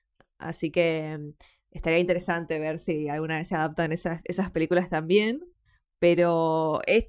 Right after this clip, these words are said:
esta fue la última película de los Oscars que vi, o sea, es-, era la ul-, la última que me faltaba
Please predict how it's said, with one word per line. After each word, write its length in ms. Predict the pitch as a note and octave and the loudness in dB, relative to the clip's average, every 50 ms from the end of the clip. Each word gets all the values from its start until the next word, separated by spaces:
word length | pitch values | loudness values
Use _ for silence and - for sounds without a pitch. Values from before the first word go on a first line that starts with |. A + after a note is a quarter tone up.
| - _ | 0 _
esta 280 | A#3 B3 C4+ - - | 2 2 4 2 0
fue 320 | C#4+ - B3 A#3+ B3 B3+ B3 - | 0 2 2 4 4 4 2 4
la 200 | - F#3+ F3+ F3+ | 4 4 4 4
última 380 | F#3+ G#3+ A3+ - B3+ A3+ G#3+ | 4 2 0 0 0 0 2
película 360 | F3+ F3+ F#3 F3+ G3+ G#3 G#3 | 4 2 2 4 4 4 4
de 60 | G3 F#3 | 4 4
los 180 | F3 F3+ - | 2 0 0
Oscars 340 | F#3+ G3 - - G#3 G3+ - | -2 -2 -2 -2 -2 -2 0
que 140 | - F3+ E3+ | 2 2 4
vi, 200 | F3 F#3+ G3+ A3 | 4 4 2 0
o 60 | A3+ | -2
sea, 300 | A3 - F#3 E3+ E3+ E3 | -2 0 0 0 0 0
es-, 180 | - - F3 F3 - | -2 -4 -6 -6 -4
era 180 | - F3 F3 F3 | 0 0 2 2
la 100 | E3+ E3+ | 2 2
ul-, 200 | F3+ F#3+ F#3 F3+ | 0 0 0 0
la 140 | F3 F3 F3 | 2 2 2
última 220 | F#3 F3+ G#3 G#3 | 2 0 -2 -4
que 80 | F#3+ F3 | -4 -4
me 80 | F3 | -6
faltaba 720 | F3+ E3 D#3 D#3+ C#3+ G3+ G3+ G3+ G#3 G#3 G#3+ B3 F#4 F4+ | -6 -6 -8 -6 -2 0 0 2 2 0 0 -2 -6 -10